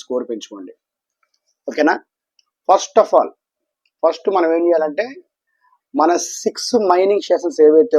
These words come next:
ఉన్నాయో అవి కంప్లీట్ చేయాలి ఎవ్రీడే. ఆరు సైకిల్స్ ఉంటాయి కదా, ప్రతి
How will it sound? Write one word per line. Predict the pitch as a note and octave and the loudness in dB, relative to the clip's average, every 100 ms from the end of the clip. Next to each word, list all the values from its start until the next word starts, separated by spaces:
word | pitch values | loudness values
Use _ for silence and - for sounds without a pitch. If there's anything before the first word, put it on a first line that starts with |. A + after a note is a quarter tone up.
| C#3 | 0
ఉన్నాయో | C#3 C#3 F#3+ E3 | -2 -2 -2 -2
అవి | F3 A3 - | -4 -6 -4
కంప్లీట్ | C3+ D#3+ D3+ | 0 0 2
చేయాలి | C#3 A2 A2 | 0 -2 -10
ఎవ్రీడే. | B2 C3+ E3 B2 - _ _ _ _ _ _ _ _ _ _ _ _ _ _ _ - D3+ | -14 -2 -2 -2 -8 _ _ _ _ _ _ _ _ _ _ _ _ _ _ _ 0 2
ఆరు | D#3 E3 | 4 4
సైకిల్స్ | D#3+ F#3+ D3+ | 2 2 -2
ఉంటాయి | D3+ D3+ D3 | 0 0 0
కదా, | D3+ | -2
ప్రతి | C#3+ E3 | -4 -2